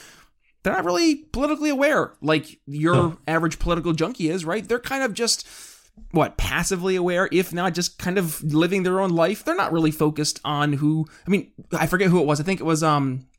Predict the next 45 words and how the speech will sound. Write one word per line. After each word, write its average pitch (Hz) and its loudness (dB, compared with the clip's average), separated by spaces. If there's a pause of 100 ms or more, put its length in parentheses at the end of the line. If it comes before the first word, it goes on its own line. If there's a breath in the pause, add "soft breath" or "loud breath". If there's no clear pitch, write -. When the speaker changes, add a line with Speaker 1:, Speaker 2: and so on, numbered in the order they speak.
(160)
Speaker 1:
was - -12
it 110 -6
Jay 165 0
Leno 175 2
used 156 4
to 147 -2
do 147 2
a, 143 4
uh, 135 0
a 160 -2
thing 151 -2
where 139 -2
they'd 131 -2
bring 151 2
somebody, 147 0
or, 127 -4 (200)
like, 139 -2
a 135 -2
man 160 2
on 160 0
the 156 0
street 151 0
segment, 156 -2 (240 loud breath)
and 151 0
they 151 4
would 143 0
send 165 2
somebody 156 0
out 151 0
to - -6
ask, 139 -2
you 151 -2
know, 151 2
"Who's 285 2
the 247 -4
Speaker 160 -2
of 120 -8
the 127 -4
House?" 113 -8 (240 loud breath)
And 160 0
they 156 4
would 147 4
have, 139 0
you 135 -4
know, 92 -14